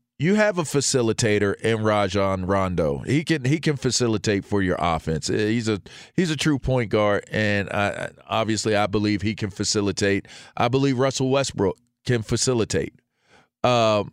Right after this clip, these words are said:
I know there's a lot of questions as to, is he a one-man show? Is he better off being a one-man show? I don't think anyone's better off being a one-man show. So I, f-, I find that to be a tad bit laughable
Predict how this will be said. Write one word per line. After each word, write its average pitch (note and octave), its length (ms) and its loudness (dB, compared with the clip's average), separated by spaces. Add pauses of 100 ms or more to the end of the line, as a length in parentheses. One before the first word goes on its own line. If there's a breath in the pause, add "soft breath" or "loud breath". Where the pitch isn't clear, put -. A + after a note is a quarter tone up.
(120)
I A#2+ 100 2
know B2+ 240 2
there's A#2 320 0
a A#2 60 0
lot A#2 220 2
of A2+ 60 -4
questions A#2 500 -2
as A2 300 2
to, A2 440 0
is A2 180 0
he A#2+ 100 0
a G#2+ 80 2
one-man A2 540 0
show? A#2 320 0
Is G2+ 100 -2
he G#2 80 -2
better A2 360 2
off G#2+ 200 0
being A2 240 0
a G2+ 60 0
one-man G2+ 520 0
show? A2 340 0 (360 loud breath)
I C3 80 0
don't D#3 160 -2
think F#3 180 0
anyone's B2 420 0
better F#2+ 300 0
off F2+ 160 -2
being F#2+ 220 0
a F2+ 40 -2
one-man F2 480 -2
show. F2+ 260 -2
So - 140 -4
I, B2+ 100 0
f-, - 220 -6
I A2 120 -2
find A2 280 -2
that G#2 140 0
to - 80 -4
be G2+ 160 0
a F#2+ 60 0
tad G2+ 400 -2
bit F#2 140 0
laughable F#2+ 680 0